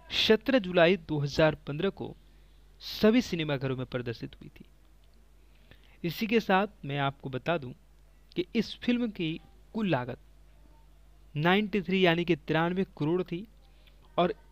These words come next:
इस मूवी ने टोटल कलेक्शन जो किया था, बॉक्स ऑफिस कलेक्शन,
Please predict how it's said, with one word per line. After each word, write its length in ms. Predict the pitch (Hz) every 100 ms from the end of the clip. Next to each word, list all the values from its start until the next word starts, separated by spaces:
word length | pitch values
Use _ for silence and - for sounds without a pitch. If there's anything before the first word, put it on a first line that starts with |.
| -
इस 120 | 240 - - - - - - - - -
मूवी 320 | 151 180 220 247
ने 120 | 240
टोटल 320 | - 175 208
कलेक्शन 380 | 180 160 185 220
जो 80 | 180
किया 240 | - 165
था, 200 | 175 143 165 - - - - - - -
बॉक्स 420 | 127 180 185 -
ऑफिस 200 | 175 185
कलेक्शन, 440 | 165 156 - 143